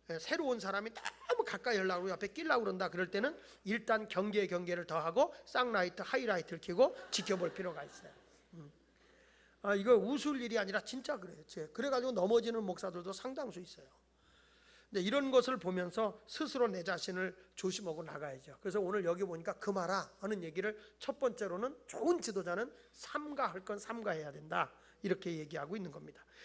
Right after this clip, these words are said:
두 번째 훌륭한 지도자는 뭘 하라고 했냐면 기억하라고 얘기를 하죠. 삼십일 절을 보겠습니다. 삼십일 절 시작. "그러므로 여러분이 일깨어 내가 삼 년이나 밤낮 쉬지 않고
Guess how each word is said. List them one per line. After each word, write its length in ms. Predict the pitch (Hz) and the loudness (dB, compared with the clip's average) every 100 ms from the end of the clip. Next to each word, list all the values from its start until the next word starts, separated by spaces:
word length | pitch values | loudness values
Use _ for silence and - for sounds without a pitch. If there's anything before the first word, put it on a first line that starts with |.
| - - | -20 2
두 120 | 208 | 6
번째 300 | 233 269 269 | 6 6 4
훌륭한 460 | 254 254 269 254 214 | 2 2 0 0 0
지도자는 460 | 208 220 208 220 | 0 2 4 4
뭘 180 | 196 233 | 6 8
하라고 260 | 240 240 214 | 10 8 6
했냐면 340 | 190 170 247 262 - - | 4 4 2 -2 -16 -8
기억하라고 680 | - 233 240 - 220 190 175 | 2 4 2 0 0 2 0
얘기를 260 | 151 147 | -2 -4
하죠. 300 | 139 160 202 - - | -2 0 0 -2 -16
삼십일 540 | - - 254 220 202 190 | -10 -8 -6 -4 -6 -4
절을 220 | 226 170 | -4 -4
보겠습니다. 580 | 151 131 - 160 - - _ _ _ | -8 -10 -12 -16 -20 -20 _ _ _
삼십일 480 | - 196 156 147 139 | -4 -4 -4 -6 -6
절 200 | - 254 - - | -6 -6 -8 -16
시작. 680 | - 226 202 139 131 220 - - _ _ _ _ - - - - - - | -6 -2 0 -2 2 0 0 -16 _ _ _ _ -20 -20 -20 -16 -14 -12
"그러므로 500 | - 202 226 226 226 | 4 8 10 10 8
여러분이 480 | 185 208 220 214 220 | 8 8 6 4 2
일깨어 440 | 190 208 214 214 170 | 4 2 4 4 6
내가 260 | 190 202 | 4 4
삼 240 | 202 - 285 | 2 2 4
년이나 480 | 269 214 202 294 - - - | 4 6 6 6 2 -16 -16
밤낮 420 | - - 240 247 247 | 0 2 4 6 6
쉬지 480 | - 302 277 240 | 4 0 0 4
않고 520 | 214 175 - 214 156 | 4 4 4 4 2